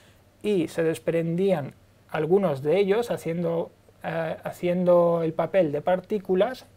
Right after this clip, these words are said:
y luego se unían de determinada manera a aquellos que se tenían que unir para formar una nueva partícula por otro lado. Este procedimiento, eh, tenían que, em, digamos, em, desarrollarlos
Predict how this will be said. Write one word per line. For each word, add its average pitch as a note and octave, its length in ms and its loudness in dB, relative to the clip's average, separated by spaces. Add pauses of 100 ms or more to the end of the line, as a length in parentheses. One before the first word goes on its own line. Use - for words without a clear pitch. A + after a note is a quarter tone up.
y E3 80 -4
luego F#3 260 4
se E3 160 -4
unían E3+ 380 0
de C#3+ 80 0
determinada D3 680 -4
manera F3 540 0
a D3+ 100 -4
aquellos F#3 580 -2
que - 100 -8
se D#3 120 -8
tenían E3 320 -6
que E3+ 140 -2
unir F3+ 400 -2
para C#3+ 180 -6
formar D3+ 340 -10
una C#3+ 140 -10
nueva E3 300 -6
partícula F#3+ 580 -2
por D#3 140 -4
otro C3+ 240 -8
lado. - 260 -8 (1000)
Este F#3+ 340 2
procedimiento, G#3 1000 0
eh, D#3+ 440 -2
tenían E3+ 380 -2
que, F3 260 0 (120)
em, D#3 640 -8 (680)
digamos, E3 840 -4 (540)
em, D#3+ 680 -2 (320)
desarrollarlos F3 880 2